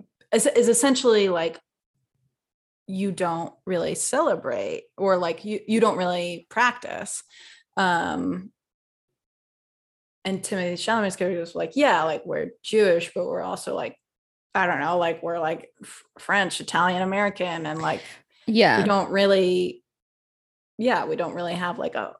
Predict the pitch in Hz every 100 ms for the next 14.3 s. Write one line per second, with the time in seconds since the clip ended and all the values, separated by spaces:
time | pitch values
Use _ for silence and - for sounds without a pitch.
0 | - - - - - - - - - 185
1 | - - - _ _ 185 165 156 92 92
2 | 180 - _ _ _ _ _ _ _ _
3 | _ _ - 208 202 185 170 165 170 175
4 | 175 180 180 175 170 175 175 170 165 170
5 | - 180 180 - 69 202 233 208 160 -
6 | 87 113 - - - - - _ _ _
7 | _ _ _ _ _ _ _ - - 202
8 | 202 196 185 180 180 180 190 180 175 -
9 | 190 - 190 196 175 - 175 - 127 -
10 | 80 78 107 185 170 208 185 175 175 175
11 | - 180 233 220 208 240 220 214 - 233
12 | 226 196 175 - 143 175 - _ - 185
13 | 208 262 - - - 220 214 196 175 165
14 | 226 - -